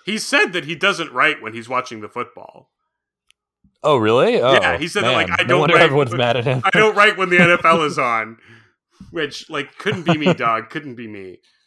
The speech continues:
Speaker 1: But that's okay.
Speaker 2: Well, thank
Speaker 1: I
Speaker 2: God they only play, like, eleven games a year.
Speaker 1: Hmm. Uh, well,
Speaker 2: Football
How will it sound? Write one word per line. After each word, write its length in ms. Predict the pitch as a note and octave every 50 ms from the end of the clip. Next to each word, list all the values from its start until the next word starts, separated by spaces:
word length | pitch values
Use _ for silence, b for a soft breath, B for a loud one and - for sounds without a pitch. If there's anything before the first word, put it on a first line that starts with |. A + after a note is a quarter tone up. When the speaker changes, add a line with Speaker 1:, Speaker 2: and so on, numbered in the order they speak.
| _ _ _ -
Speaker 1:
But 220 | C#3 C3+ C3 B2 -
that's 200 | - D#3 E3+ -
okay. 280 | G3 F3+ - - C#3+ C#3+
Speaker 2:
Well, 100 | D3+ D#3+
thank 140 | E3 E3 D#3
Speaker 1:
I 40 | E3
Speaker 2:
God 140 | D#3+ D3+ C#3
they 60 | C#3
only 160 | C#3 C#3 C#3+
play, 180 | C3+ D#3+ C#3+ C#3
like, 220 | C#3 C3+ C3 B2 D3
eleven 380 | C#3 B2 B2+ B2+ B2 C3 B2+
games 300 | A#2 B2 B2 B2 A#2 G#2
a 60 | A2
year. 420 | G#2+ G#2 A2 G#2+ G#2 G2 F#2 F#2 - - _ _ _ _ _ _
Speaker 1:
Hmm. 420 | - A2 A2+ G#2+ G#2 G2 F#2 F2+ G2+ G2+ _ _ _ _ _ _ _ b b b b b b b b b b b b b
Uh, 460 | - C#3+ D3 C#3+ C#3+ C#3 C#3 C#3 C#3 - - _ _ _ _ _ _ _ _ _ _ _ _ _ _ _ _
well, 320 | - F3 G#3 A3+ G#3+ G#3+ - _ -
Speaker 2:
Football 120 | D3+ D3